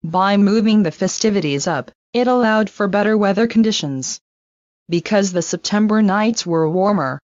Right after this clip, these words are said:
the visitors were able to enjoy the gardens outside the tents and the stroll over Die Wiesen or the fields much longer without feeling chilly.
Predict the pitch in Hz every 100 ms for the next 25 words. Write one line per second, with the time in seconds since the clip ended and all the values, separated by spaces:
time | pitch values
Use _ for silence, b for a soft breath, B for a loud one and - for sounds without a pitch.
0 | _ - 165 165 185 196 202 202 220 214
1 | 233 247 269 277 208 170 165 - 180 214
2 | 214 214 214 226 233 160 151 - 180 170
3 | 165 143 - 214 226 226 220 202 - 208
4 | 226 226 220 214 185 180 202 208 233 262
5 | 233 202 202 - 247 262 220 208 226 -
6 | 202 202 214 226 190 - 220 247 - 226
7 | 220 220 214 240 226 165 135